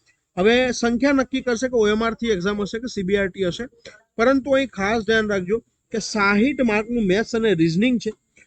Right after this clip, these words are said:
અને એકસો ને પચાસ માર્ક્સનું, અ, જે ટોટલ વાત કરીએ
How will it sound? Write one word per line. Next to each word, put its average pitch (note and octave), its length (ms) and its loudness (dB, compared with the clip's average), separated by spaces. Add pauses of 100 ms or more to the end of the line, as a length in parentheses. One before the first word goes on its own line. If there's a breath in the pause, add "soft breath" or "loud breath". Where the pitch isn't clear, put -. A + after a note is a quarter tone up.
(180 soft breath)
અને F#3 400 2 (100)
એકસો A3 240 0
ને C#4 100 2 (160)
પચાસ B3 520 0
માર્ક્સનું, A3 500 -2 (460)
અ, F#3 360 2 (200)
જે F3 220 2
ટોટલ A3+ 500 2
વાત G3 300 0
કરીએ G#3 260 2